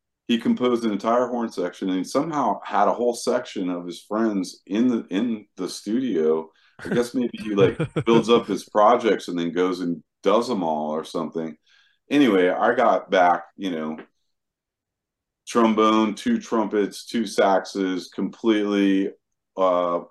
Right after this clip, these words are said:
Speaker 1: c-, composition that fit the song and made it better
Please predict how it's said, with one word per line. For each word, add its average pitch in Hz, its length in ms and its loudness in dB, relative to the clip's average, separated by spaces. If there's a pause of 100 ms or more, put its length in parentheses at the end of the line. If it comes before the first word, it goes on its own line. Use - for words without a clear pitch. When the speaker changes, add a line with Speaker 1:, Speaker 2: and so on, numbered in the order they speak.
(220)
Speaker 1:
c-, - 60 -20 (180)
composition 98 1120 -2
that 90 180 -2
fit 117 300 -2
the 98 100 -6
song 92 460 0
and 85 120 -2
made 92 200 0
it 95 160 -4
better 85 400 0